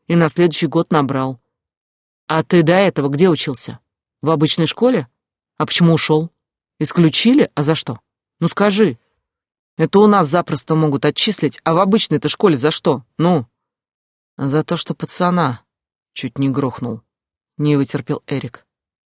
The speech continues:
«Одноклассника. Тоже вот доставал меня».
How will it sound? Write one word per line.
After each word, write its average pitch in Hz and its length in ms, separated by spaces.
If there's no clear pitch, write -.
«Одноклассника. 147 960
Тоже 175 300
вот 131 180
доставал 135 520
меня». 113 340